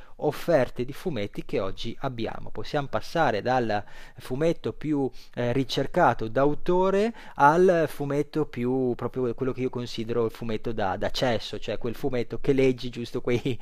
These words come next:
<laughs> tre, cinque minuti che ti servono per,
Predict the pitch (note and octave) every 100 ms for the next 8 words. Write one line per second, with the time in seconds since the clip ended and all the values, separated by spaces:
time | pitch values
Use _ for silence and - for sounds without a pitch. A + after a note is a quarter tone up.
0 | F#3+ F#3+ - C#3 C3+ - C3+ B2+ B2+ C3
1 | C3+ C3 C3 C#3 - A2+ B2 A2+ C#3 C3+
2 | C3+ C3+ C3+ C3 B2 A#2 A2+ A#2 A#2